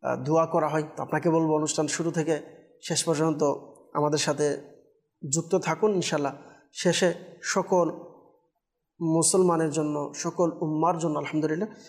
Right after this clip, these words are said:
দোয়া করা হয়। এই অনুষ্ঠানের শেষে আমাদের অনুষ্ঠানের স-, সঙ্গে থাকুন। আরেকজন আমাদেরকে জানিয়েছেন হাসিব ভাই, আসসালামু আলাইকুম। ওয়ালাইকুম সালাম রহমতুল্লাহ বরকাত। বিবারিয়া থেকে ইনি জানালেন যে, আহ, শাশুড়ির মাজার হাড় ক্ষয় হয়ে গিয়েছে,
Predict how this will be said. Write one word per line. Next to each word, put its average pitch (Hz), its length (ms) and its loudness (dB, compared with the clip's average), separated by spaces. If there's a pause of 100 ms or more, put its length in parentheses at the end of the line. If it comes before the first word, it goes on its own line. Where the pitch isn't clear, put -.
(220)
দোয়া 156 200 4
করা 147 200 0
হয়। 185 120 2
এই 160 160 4
অনুষ্ঠানের 143 420 0
শেষে 160 280 -2 (340)
আমাদের 147 240 0
অনুষ্ঠানের 147 360 0
স-, - 300 -4
সঙ্গে 147 340 0
থাকুন। 135 340 -8 (440)
আরেকজন 185 480 2
আমাদেরকে 165 380 2
জানিয়েছেন 165 400 2
হাসিব 156 440 2
ভাই, 170 160 2
আসসালামু 151 460 0
আলাইকুম। 147 420 0
ওয়ালাইকুম 156 340 0
সালাম 147 320 0
রহমতুল্লাহ 147 520 -2
বরকাত। 143 300 -6
বিবারিয়া 175 540 2
থেকে 185 220 0
ইনি 170 440 2
জানালেন 156 420 4
যে, 151 220 2 (580)
আহ, 131 140 0
শাশুড়ির 180 540 2
মাজার 156 340 4
হাড় 156 340 2
ক্ষয় 156 300 0
হয়ে 139 140 4
গিয়েছে, 143 380 0